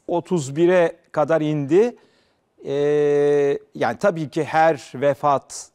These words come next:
içimizi acıtıyor ama buna dikkat kesilelim mi? Siz çünkü genelde ya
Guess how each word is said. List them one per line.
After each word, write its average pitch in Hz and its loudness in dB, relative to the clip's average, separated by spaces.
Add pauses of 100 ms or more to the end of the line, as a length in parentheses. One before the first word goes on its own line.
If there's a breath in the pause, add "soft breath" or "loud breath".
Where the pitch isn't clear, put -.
içimizi 143 -6
acıtıyor 139 -2
ama 127 0 (360 soft breath)
buna 175 2
dikkat 214 -2
kesilelim 233 -4
mi? 185 -4
Siz - -12
çünkü 208 -2 (260)
genelde 185 2
ya 180 2